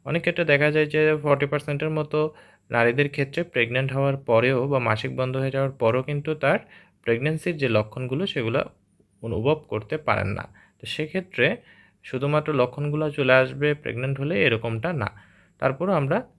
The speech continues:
কিছু কমন, আহ, সিম্পটম রয়েছে যেগুলো জেনে রাখবো।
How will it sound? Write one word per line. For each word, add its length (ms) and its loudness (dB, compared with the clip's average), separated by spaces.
কিছু 360 -4
কমন, 400 2
আহ, 440 -6
সিম্পটম 520 -4
রয়েছে 320 -2
যেগুলো 320 -2
জেনে 240 -2
রাখবো। 340 -4